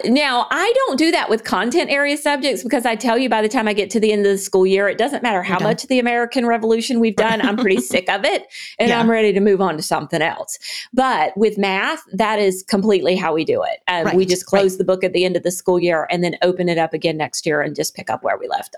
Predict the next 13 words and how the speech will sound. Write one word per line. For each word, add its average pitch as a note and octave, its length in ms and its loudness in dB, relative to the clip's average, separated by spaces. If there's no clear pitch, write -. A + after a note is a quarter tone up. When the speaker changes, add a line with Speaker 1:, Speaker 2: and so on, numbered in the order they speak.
Speaker 1:
off. - 120 -18
So. - 120 -8
Speaker 2:
Right, - 480 -6
right. - 180 -6
Yes. F#3+ 540 -4
Yeah. F#3+ 200 -6
Which G3+ 200 -4
is G3+ 100 -6
great. E3 220 -6
And G#3 180 -4
man, F#3 240 -4
it, G3+ 220 -4
it, - 240 -8